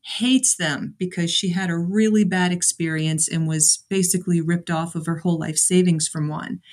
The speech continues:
Everybody knows she hates mystics. She won't shut up about it. And then one day she learns that her boyfriend, who she loves very, very much,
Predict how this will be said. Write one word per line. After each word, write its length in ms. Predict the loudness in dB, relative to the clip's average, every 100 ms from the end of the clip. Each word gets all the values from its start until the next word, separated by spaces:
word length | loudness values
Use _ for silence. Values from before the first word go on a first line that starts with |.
| -2
Everybody 440 | 4 6 8 6 8
knows 260 | 8 6
she 180 | 6 6
hates 260 | 6 6 6
mystics. 400 | 6 6 0 2
She 160 | 2
won't 220 | 2 2
shut 260 | 0 -2 2
up 160 | 4 4
about 320 | 4 4 6
it. 180 | 4 2
And 120 | 0
then 160 | 0
one 160 | 0 2
day 160 | 2 2
she 200 | 0 2
learns 360 | 2 2 2
that 140 | 0 0
her 120 | 0
boyfriend, 520 | 0 -2 -2 -2 -2
who 120 | -2
she 240 | -2 0 2
loves 260 | 2 -2
very, 300 | -4 -2 0
very 240 | 0 4 6
much, 560 | 6 2 -2 -4 -4